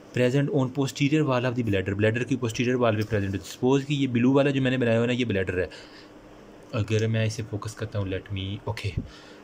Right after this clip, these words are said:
ये जो blue वाला ये bladder है, ये रेड वाला जो है ना, ये, अ,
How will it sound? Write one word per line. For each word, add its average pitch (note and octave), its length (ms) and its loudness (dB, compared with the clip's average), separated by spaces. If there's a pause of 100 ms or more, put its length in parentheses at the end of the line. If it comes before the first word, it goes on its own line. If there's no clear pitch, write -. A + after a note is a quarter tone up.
ये B2+ 60 4
जो C3+ 80 4
blue C3 200 2
वाला D3 180 4
ये C#3+ 180 4
bladder A#2 360 0
है, C3 140 -2 (240)
ये A2+ 100 4
रेड A2+ 200 2
वाला C3 180 2
जो C3 120 2
है A#2+ 40 2
ना, B2+ 60 0
ये, B2 160 2
अ, A2+ 40 -6